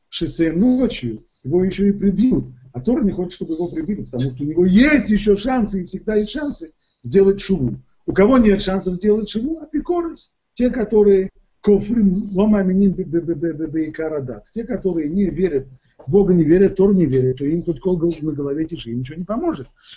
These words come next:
Поэтому по отношению к ним нету этой обязанности. Но тот, кто не такой, тот, кто не апикорос, или он даже, может быть, в Бога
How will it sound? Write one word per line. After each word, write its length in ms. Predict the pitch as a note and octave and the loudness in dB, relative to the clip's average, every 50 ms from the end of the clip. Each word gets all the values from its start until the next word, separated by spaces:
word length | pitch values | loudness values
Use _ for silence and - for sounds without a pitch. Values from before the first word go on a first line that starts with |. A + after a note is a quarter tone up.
| _ _ _ | _ _ _
Поэтому 440 | - B2 E3+ G#3+ A3+ A3 G#3+ G#3 G3 | -6 -2 0 0 2 2 0 0 0
по 100 | G3 F#3+ | -2 -4
отношению 480 | E3+ - F#3 D#3+ F3 G3 G3+ G3+ G3+ G#3 | -6 -6 -6 -4 0 2 4 4 2 2
к 80 | - | -2
ним 280 | E3 D#3 D3+ D3 D3 - _ _ _ _ | -6 -8 -8 -8 -8 -10 _ _ _ _
нету 280 | G3 B3+ D#4 C#4+ - G#3 | 0 2 2 2 2 2
этой 240 | F#3 E3 - D3+ D3 | 2 2 0 -2 -2
обязанности. 640 | C#3 C3 C3+ B2+ B2+ B2+ - - - - - - - | 0 0 -2 -2 -2 -6 -10 -16 -18 -18 -18 -4 0
Но 140 | F#3+ A#3+ B3 | 0 0 0
тот, 220 | - C#4 C#4 - - | -2 -4 -4 -4 -6
кто 140 | - A3+ G#3+ | -4 -2 -2
не 160 | G#3+ A3+ A3 | 0 -2 -2
такой, 460 | - - F#3+ - - - - - - - - - - - _ | -4 -6 -8 -8 -8 -10 -12 -12 -14 -16 -18 -20 -20 -8 _
тот, 260 | A#3+ B3 B3 B3 B3 | 0 0 0 0 0
кто 120 | - G#3+ G3 | 0 2 2
не 160 | G#3 A3 A3 | 4 4 4
апикорос, 800 | G#3+ G#3 G#3 F#3+ C3+ - C#3 B2+ A2+ A2 B2+ C3 - - _ _ _ _ _ _ _ _ _ | 2 2 2 -2 -2 0 0 0 0 -2 -6 -10 -10 -16 _ _ _ _ _ _ _ _ _
или 340 | B3+ C#4 C#4+ C4 A#3+ A3 | 4 6 8 8 8 6
он 240 | G#3 G3+ G3+ G3 G3 | 6 6 6 6 6
даже, 320 | F3 B3 B3+ A#3 E3 G3 G3+ | 6 6 6 6 6 6 4
может 220 | A3 A3+ G#3 G3+ | 6 4 4 4
быть, 180 | G3 G3+ E3 D#3 | 4 2 0 0
в 20 | |
Бога 200 | F3+ A#3+ A3+ F#3+ | 2 2 4 4